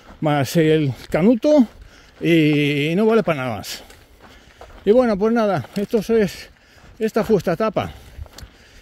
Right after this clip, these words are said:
El a-, en dos mil veinte, cuando vine, no la hice, no fui por aquí.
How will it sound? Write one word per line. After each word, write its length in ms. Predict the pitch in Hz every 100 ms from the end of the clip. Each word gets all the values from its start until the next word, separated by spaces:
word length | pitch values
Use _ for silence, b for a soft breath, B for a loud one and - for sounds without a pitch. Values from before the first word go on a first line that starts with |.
| -
El 140 | 127
a-, 120 | 165 180
en 440 | 175 175 170 165
dos 140 | 160 170
mil 160 | 220
veinte, 260 | 220 220 208
cuando 280 | 185 180 185
vine, 340 | 226 220 240
no 160 | 220 196
la 100 | 180
hice, 220 | 165 180
no 120 | 180 196
fui 200 | 214 165
por 160 | 156
aquí. 280 | 131 214 123